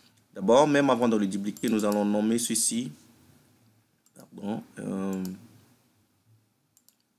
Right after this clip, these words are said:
voilà, nous allons nommer, euh, ceci original. Original. So, ceci, voilà.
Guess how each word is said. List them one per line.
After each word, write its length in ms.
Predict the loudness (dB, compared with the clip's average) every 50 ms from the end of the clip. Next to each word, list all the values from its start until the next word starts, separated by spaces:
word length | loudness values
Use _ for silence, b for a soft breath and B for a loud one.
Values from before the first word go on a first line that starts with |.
| _ _ _ _ _ _ _ _ _ _ _ _ _ _ _ _ _ _ _ _ _ _ _ _ _ _ _ _ _ _ _ _ _ _ _ _ _ _ _ -8
voilà, 280 | -2 0 2 2 2 2
nous 160 | 0 0 0
allons 180 | 0 0 2
nommer, 680 | 2 2 2 2 2 2 2 2 2 2 0 0 -2 -4 -4
euh, 220 | -6 -4 -4 -4
ceci 480 | -4 -4 -2 -2 0 0 0 0 0 -2 -8 -18 -20 _ _
original. 840 | -2 -2 0 0 0 0 0 0 -2 -4 -6 -8 -8 -8 -8 -8 -10 -12 -16 -20 -20 _ -20 -20
Original. 1080 | -14 -8 -6 -4 -2 0 0 0 2 0 0 -2 -4 -8 -8 -8 -8 -10 -10 -10 -12 -14 -16 -18 -20 -20 -20 -20 -20 _ _ _ _ _ _ _ _ _ _ _ _ _ _ _ _ _ _ _ _ _ _ _ _ _ _ _ _ _
So, 680 | -12 -6 -4 -2 0 2 2 2 2 2 0 -2 -4 -8 -12 -20 -20 -20 -20 -20 _ -20 _ _ _ _ _ _ _ _ _ _
ceci, 520 | _ -12 -6 -2 -2 -2 0 2 2 2
voilà. 480 | 2 2 0 0 0 2 0 0 -2